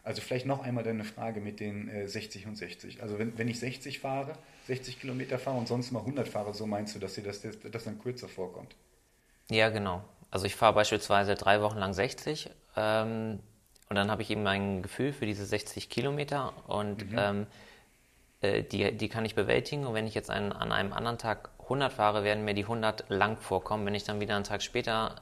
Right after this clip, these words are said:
Speaker 2: sechzig fahre, werden mir diese sechzig kurz vorkommen, weil ich einfach den, sozusagen den, den Radius, den Horizont erweitert habe und sehe, es geht doch mehr als sechzig. Ich kannte diese Grenze noch vorher nicht.
Speaker 1: Okay.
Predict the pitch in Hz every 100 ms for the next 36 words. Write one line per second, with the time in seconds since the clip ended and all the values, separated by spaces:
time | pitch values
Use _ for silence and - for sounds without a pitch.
0 | 113 104 117 - - 98 101 98 101 104
1 | 98 107 107 104 - - - 117 - 82
2 | 82 85 82 - - - - 92 92 90
3 | 95 104 95 - - 95 95 90 - 95
4 | 92 92 90 87 85 - - 87 90 95
5 | 101 101 - 95 101 98 - 90 - 82
6 | 90 87 - 87 85 80 85 85 92 98
7 | - - - - 95 101 - 107 95 90
8 | - 92 - - 78 - - - - 101
9 | 104 95 92 92 101 110 85 82 - 87
10 | 90 98 - - - - - - - -
11 | - - - - - _ _ _ - 110
12 | - 95 98 -